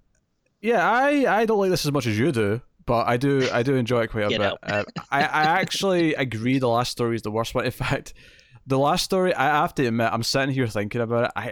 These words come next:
Speaker 1: I barely remember it right now. Like, I'm trying, I, I remember what it looked like. I'm trying to remember what the
Speaker 2: Yeah.
Speaker 1: actual plot of it was in my head right now, and I can't do it.
Speaker 2: I
Speaker 1: So
Speaker 2: mean, uh, it's essentially like a cockroaches are gross <laughs>
Speaker 1: Yeah,
Speaker 2: movie
Speaker 1: yeah.
Speaker 2: or
Speaker 1: When, when we
Speaker 2: short
Speaker 1: get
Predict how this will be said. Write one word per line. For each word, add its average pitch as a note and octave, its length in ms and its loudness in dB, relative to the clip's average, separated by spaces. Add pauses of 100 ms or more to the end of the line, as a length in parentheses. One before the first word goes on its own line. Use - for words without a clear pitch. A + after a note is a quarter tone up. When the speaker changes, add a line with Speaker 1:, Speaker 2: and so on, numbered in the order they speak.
(140)
Speaker 1:
I A#2 40 0
barely G#2+ 360 0
remember G2 460 -4
it - 80 -12 (100)
right F#2 200 -6
now. F2 220 -10 (220)
Like, A#2 160 -2
I'm A#2 80 -2
trying, C#3 240 -2 (140)
I, C#3+ 120 0
I D3+ 100 2
remember F#3 580 2 (320)
what C#3+ 140 2
it C3 40 2
looked C3 260 0
like. G3 460 -2
I'm C3+ 140 0
trying E3 220 0
to F3+ 40 2
remember D#3+ 220 0
what C3+ 120 2
the B2 60 2
Speaker 2:
Yeah. C3 80 2
Speaker 1:
actual B2 200 -6
plot C3+ 260 0
of A2 80 -2
it A2+ 60 0
was G#2+ 260 0
in G#2+ 80 -4
my G#2 80 -2
head A2+ 240 -2
right G#2 160 -2
now, G2+ 180 -2
and G#2 100 -4
I G2+ 100 -4
can't A2 460 -6
do A2 200 0
it. G2 100 -2 (380)
Speaker 2:
I C#3 60 -2
Speaker 1:
So B2 80 2
Speaker 2:
mean, A#2 240 2
uh, D3+ 180 -2 (500)
it's - 140 -2
essentially C#3+ 520 0
like A2+ 200 -6
a G#2 220 -4 (760)
cockroaches G#2+ 600 -8
are G2+ 80 -12
gross G2+ 320 -10 (140)
<laughs> - 120 -20
Speaker 1:
Yeah, B2+ 400 0
Speaker 2:
movie B2 340 -8
Speaker 1:
yeah. A#2+ 220 0
Speaker 2:
or B2 60 2
Speaker 1:
When, E3 280 0
when E3+ 200 0
we F3+ 100 2
Speaker 2:
short D#3 40 -4
Speaker 1:
get G3 160 2